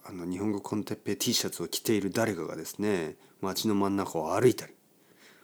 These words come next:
もしくはそれでテレビ、テレビインタビューに答えて、あの、テレビに出たり。そうすれば、まあ、すごいですよね。こんな、あの、ラッキーなことありますか？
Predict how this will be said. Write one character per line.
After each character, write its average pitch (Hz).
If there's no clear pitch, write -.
も 147
し -
く 135
は 117
そ -
れ 104
で 95
テ -
レ 143
ビ、 107
テ -
レ 131
ビ 131
イ 123
ン 120
タ 98
ビ 85
ュ -
ー -
に -
答 -
え 78
て、 80
あ 95
の、 78
テ 135
レ 117
ビ 87
に 80
出 -
た -
り。 -
そ -
う 120
す -
れ 120
ば、 85
ま 82
あ、 71
す -
ご 131
い 107
で 85
す -
よ 78
ね。 78
こ 104
ん 120
な、 120
あ 117
の、 104
ラ 110
ッ -
キ -
ー 80
な 82
こ -
と 78
あ 80
り 87
ま 82
す -
か？ -